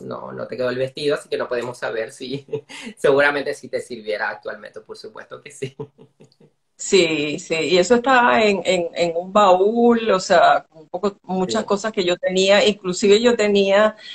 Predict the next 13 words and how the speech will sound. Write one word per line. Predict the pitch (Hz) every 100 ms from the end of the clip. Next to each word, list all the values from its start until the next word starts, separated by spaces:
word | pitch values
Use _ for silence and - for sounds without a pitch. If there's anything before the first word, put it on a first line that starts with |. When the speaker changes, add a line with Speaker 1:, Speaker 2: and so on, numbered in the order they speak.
| - _ -
Speaker 2:
este, | 185 185 - 170 156 147 120
recuerdos | 170 190 - 180 175 226
de | 247
Miss | 214 190
Venezuela, | 175 165 - 180 170 175 202
fotografías, | 233 226 165 147 - - 185 180 160 160 160
peri-, | 190 165 165 -
todavía | - 208 285 320
tengo | 247 277
algunas | 262 254 262
cosas | 220 254
de | 240
periódico, | 240 165 185 190 190 185 185 185 175 180